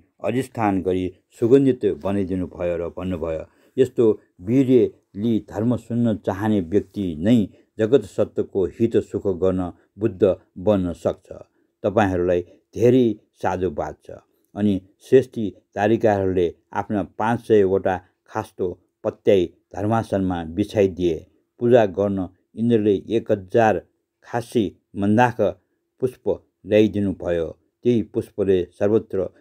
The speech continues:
सिँगारियो। अनि धर्मोद्गत बोधिसत्व सात वर्ष समाधिमा बस्नु भई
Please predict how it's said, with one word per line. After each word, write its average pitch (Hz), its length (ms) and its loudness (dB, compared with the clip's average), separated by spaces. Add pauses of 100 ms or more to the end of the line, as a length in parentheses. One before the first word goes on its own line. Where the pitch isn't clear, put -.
(100)
सिँगारियो। 95 800 0 (300)
अनि 95 280 -4 (260)
धर्मोद्गत 104 460 2
बोधिसत्व 98 880 -2 (240)
सात 113 300 0
वर्ष 95 260 0 (520)
समाधिमा 104 560 0
बस्नु 95 400 -4
भई 90 360 0